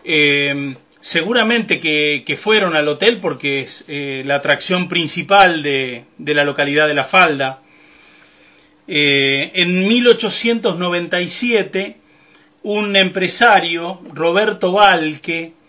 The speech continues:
eh, esto es una historia prácticamente toda de alemanes, ¿no es cierto?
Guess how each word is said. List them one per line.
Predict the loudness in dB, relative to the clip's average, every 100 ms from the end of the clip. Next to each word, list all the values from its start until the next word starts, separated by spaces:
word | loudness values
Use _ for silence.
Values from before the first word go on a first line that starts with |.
| _ _ _ _ _ _
eh, | -8 -4 -4 -4
esto | -4 -4
es | -2
una | -2
historia | 0 0 2 2
prácticamente | 2 2 2 0 -2
toda | -2 2 4 4
de | 2
alemanes, | 0 -2 -4 -6 -12 -16 -14
¿no |
es | -12
cierto? | -10 -10 -8 -10 -10